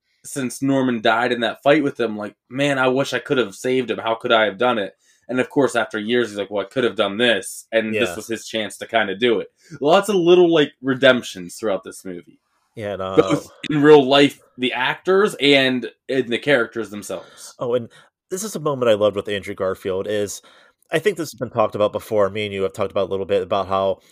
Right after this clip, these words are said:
Speaker 2: the Andrew Garfield Spider-Man definitely seemed much more influenced by the nineties era of Spider-Man. I bel-,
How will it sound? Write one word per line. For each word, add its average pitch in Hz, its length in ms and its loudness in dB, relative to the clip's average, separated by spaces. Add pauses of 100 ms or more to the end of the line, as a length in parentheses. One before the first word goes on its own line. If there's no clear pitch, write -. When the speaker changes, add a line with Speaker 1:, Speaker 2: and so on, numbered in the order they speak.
(420)
Speaker 2:
the 165 140 2
Andrew 156 200 -4
Garfield 117 500 2
Spider-Man 101 800 -2
definitely 170 300 2
seemed 131 240 -6
much 110 200 0
more 110 200 0
influenced 104 580 -6
by 101 220 4
the 95 260 -6
nineties 101 540 -6
era 90 280 -4
of 87 80 -6
Spider-Man. 90 760 -4
I 98 160 -4
bel-, 110 240 -10